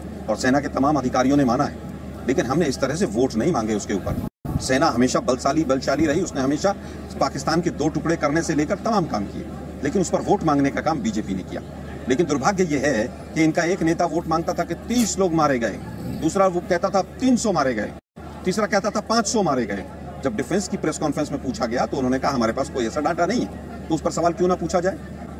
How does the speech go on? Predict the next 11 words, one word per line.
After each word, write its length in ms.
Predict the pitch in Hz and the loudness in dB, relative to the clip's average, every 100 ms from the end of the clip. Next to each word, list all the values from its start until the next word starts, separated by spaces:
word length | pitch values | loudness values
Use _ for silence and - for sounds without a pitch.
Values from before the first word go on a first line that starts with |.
| - - - | -12 -6 2
आप 440 | 156 202 - - 180 | 2 2 -4 -4 -2
जब 200 | 170 - | -2 -2
सेना 360 | - 156 196 | 0 2 2
की 120 | 202 | 2
बहादुरी 440 | 180 - 131 160 247 | 0 0 0 2 2
के 120 | 175 | 2
नाम 160 | 147 143 | 2 2
पर 120 | 139 | 0
वोट 220 | 143 - | -2 -2
मांगते 280 | 123 123 117 | -2 0 0
हो 220 | 101 | 0